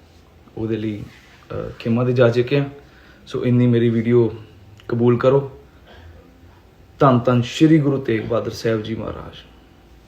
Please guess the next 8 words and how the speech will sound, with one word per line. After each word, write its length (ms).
ਠੀਕਰ 420
ਫੋਰ 400
ਦਲੀਸ 380
ਸਿਰ, 340
ਪ੍ਰਭ 420
ਪੁਰ 260
ਕੀਆ 400
ਪਿਆਨ, 640